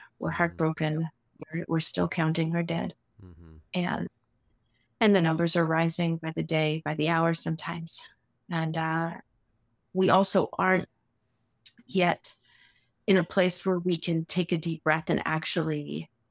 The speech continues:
Speaker 1: mourn properly because we're still anxious about what's coming next. So it, it's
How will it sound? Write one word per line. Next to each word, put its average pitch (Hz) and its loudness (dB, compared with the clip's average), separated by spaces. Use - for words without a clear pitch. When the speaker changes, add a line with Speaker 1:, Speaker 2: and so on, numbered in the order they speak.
Speaker 1:
mourn 170 6
properly 190 2
because 185 0
we're 180 -2
still 170 0
anxious 180 2
about - -10
what's 175 -8
coming 160 -2
next. - -6
So 170 0
it, - -2
it's - -8